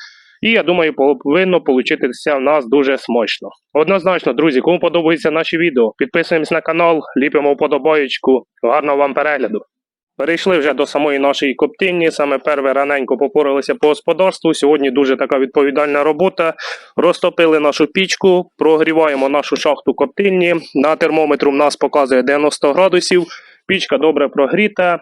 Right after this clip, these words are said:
і зараз будемо переносити продукти, які ми будемо коптити.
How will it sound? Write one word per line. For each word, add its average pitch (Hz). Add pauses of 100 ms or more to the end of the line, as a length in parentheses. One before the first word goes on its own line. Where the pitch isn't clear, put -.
і 156
зараз 165
будемо 151
переносити 139
продукти, 131
які 123
ми 147
будемо 131
коптити. 147